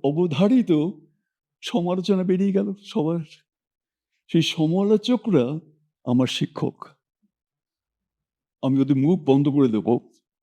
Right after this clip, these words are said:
সেটাই আমার প্রথম ম্যাজিক হবে। বাবার যে প্রোগ্রাম করলেন, ওরা বললো, "ওই পেছন দিকটা দেখালো না।"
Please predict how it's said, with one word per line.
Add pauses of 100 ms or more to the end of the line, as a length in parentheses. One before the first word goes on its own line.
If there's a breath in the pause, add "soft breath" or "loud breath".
(1500)
সেটাই
আমার
প্রথম (300)
ম্যাজিক
হবে। (1120)
বাবার
যে (240)
প্রোগ্রাম
করলেন, (360)
ওরা
বললো,
"ওই
পেছন
দিকটা
দেখালো
না।"